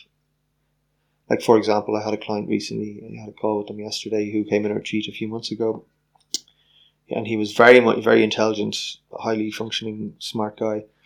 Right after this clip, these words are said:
and, uh, very much a rational materialist. Like, he, he believed, you know,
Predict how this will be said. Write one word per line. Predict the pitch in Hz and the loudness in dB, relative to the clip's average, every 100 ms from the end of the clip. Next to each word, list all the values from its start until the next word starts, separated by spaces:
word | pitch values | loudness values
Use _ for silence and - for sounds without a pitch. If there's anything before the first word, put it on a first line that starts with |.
| - - _ _ _ _ - | -20 -20 _ _ _ _ -8
and, | 117 107 | -4 -2
uh, | 107 104 - - _ _ _ _ _ _ _ _ | -2 -2 -4 -10 _ _ _ _ _ _ _ _
very | - 120 | 8 8
much | 117 113 | 8 4
a | 113 | 6
rational | 110 104 - | 8 6 2
materialist. | 107 104 113 107 107 - - - | 0 4 6 6 6 2 -2 -4
Like, | 110 | -4
he, | - 107 | -2 -2
he | 110 | 0
believed, | 107 107 107 - | 2 2 2 -2
you | 107 | -4
know, | 104 | -6